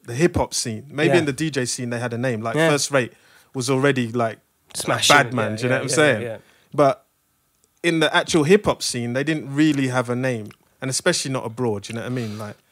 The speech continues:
Speaker 2: But you're
Speaker 1: I,
Speaker 2: London,
Speaker 1: I
Speaker 2: right? You're,
Speaker 1: brought that.
Speaker 2: you're original
Speaker 1: I'm from
Speaker 2: Lon-
Speaker 1: London, yeah.
Speaker 2: What was your, at the time when there was this rivalry, um,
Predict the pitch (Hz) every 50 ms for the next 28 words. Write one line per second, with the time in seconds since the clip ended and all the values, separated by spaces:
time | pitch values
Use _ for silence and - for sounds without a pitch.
0 | _ - - - - - 311 311 294 277 269 240 208 180 165 156 160 170 - 220
1 | 214 214 208 196 196 214 208 202 202 202 202 202 196 208 - - 180 190 185 180
2 | 180 180 180 180 175 - 110 104 113 113 - - - 415 359 269 311 302 269 262
3 | - 220 220 214 - - 233 226 214 208 196 196 190 190 196 - 196 190 185 185
4 | 165 196 175 - - 170 175 180 185 185 170 160 147 131 135 131 123 113 - 151
5 | 143 139 143 139 123